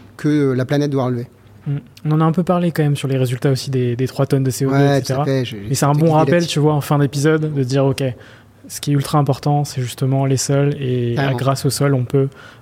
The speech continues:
Speaker 2: euh, on peut réduire, euh, énormément, euh, notre consommation de C O deux.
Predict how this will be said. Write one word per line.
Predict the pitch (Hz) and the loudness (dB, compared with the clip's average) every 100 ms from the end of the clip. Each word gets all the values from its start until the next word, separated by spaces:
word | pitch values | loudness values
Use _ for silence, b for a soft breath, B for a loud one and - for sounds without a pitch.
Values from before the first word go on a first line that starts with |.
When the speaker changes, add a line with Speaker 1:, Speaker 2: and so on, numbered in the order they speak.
| - | -4
Speaker 2:
euh, | 123 117 117 117 113 127 | -2 0 0 -2 -2 -4
on | 127 | -6
peut | - 139 131 | -2 0 2
réduire, | 120 131 123 135 135 | 2 0 2 2 2
euh, | 120 117 113 | 0 -2 -4
énormément, | 131 135 131 135 135 135 131 | 0 2 4 4 2 0 0
euh, | 120 | -2
notre | 123 - | -4 -4
consommation | 123 - 120 131 | -6 -2 -4 -4
de | 120 | -6
C | 120 | -6
O | |
deux. | 127 | -8